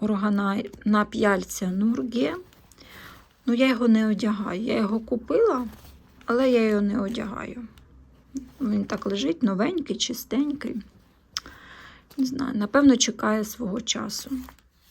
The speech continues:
Це органайзери для голок ниток. Я теж поки ними не користувалася, чекають свого часу. Е, це мені Люба давала п'яльця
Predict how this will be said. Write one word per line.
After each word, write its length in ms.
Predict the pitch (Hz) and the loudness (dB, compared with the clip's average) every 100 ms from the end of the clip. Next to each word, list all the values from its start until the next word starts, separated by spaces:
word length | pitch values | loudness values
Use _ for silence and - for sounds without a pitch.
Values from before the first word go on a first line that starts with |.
| _ - _ _ - | _ -20 _ _ -12
Це 460 | - 254 240 233 | 0 2 2 0
органайзери 1120 | - 214 208 214 208 202 196 185 185 185 180 | -2 -2 0 2 2 0 -2 -4 -6 -4 -6
для 580 | 180 185 185 180 180 185 185 - _ | -4 -6 -4 -6 -6 -6 -8 -12 _
голок 500 | 214 202 180 180 170 | -6 -4 -4 -4 -2
ниток. 500 | 262 403 339 339 285 | -2 -2 -4 -8 -8
Я 140 | 269 196 | -6 -4
теж 280 | 262 320 | 0 0
поки 300 | - 254 - | 0 -4 -2
ними 260 | 247 240 240 | -2 0 0
не 120 | 226 | 0
користувалася, 1160 | 226 226 226 - - 220 214 208 208 - - 208 214 | 0 -4 -6 -8 -8 -2 -2 -2 -4 -8 -8 -8 -8
чекають 540 | - - 208 208 208 | -12 -6 -4 -2 -4
свого 340 | - 208 196 202 | -4 -6 -4 -4
часу. 540 | - 208 196 - 214 202 - - - - - - - - - - | -6 -6 -6 -8 -8 -10 -14 -20 -20 -20 -20 -20 -20 -20 -16 -6
Е, 140 | 202 | -4
це 220 | 202 247 | -2 0
мені 320 | 247 233 208 202 | 2 4 4 4
Люба 320 | 208 190 196 | 0 0 -2
давала 500 | 196 190 190 190 180 | 0 0 0 0 -4
п'яльця 880 | 214 196 190 180 - - 190 190 | -4 -2 -2 -4 -8 -8 -4 -4